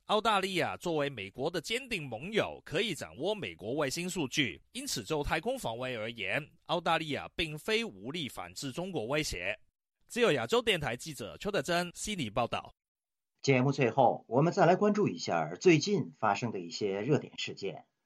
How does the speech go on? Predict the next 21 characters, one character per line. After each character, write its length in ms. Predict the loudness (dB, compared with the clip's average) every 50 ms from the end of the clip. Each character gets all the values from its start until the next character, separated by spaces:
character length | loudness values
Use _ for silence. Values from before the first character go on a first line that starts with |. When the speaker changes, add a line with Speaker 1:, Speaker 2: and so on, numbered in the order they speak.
| _ _ _ _
Speaker 2:
人 180 | _ 4 4 4
权 220 | 6 6 6 8
日 140 | 8 6 6
之 160 | 4 2 -2
际， 280 | 0 0 0 0 -2 -4 _ _ _ _
美 180 | 0 2 2 4
国 240 | 4 6 6 6 6
财 200 | 6 4 0 2
政 160 | 2 0 2
部 260 | 2 2 0 0 -2 2
外 160 | 4 4 4
国 220 | 6 6 4 4
资 160 | 4 2 0
产 220 | -2 -2 -2 -6 -6
控 180 | -6 -4 -2
制 220 | -2 -2 -4 -4 -2
办 160 | -2 -2 0
公 120 | 0 -2
室 160 | -2 0 -2 -2
宣 280 | -4 -4 -14 -14 -10
布， 240 | -4 -4 -4 -4 -6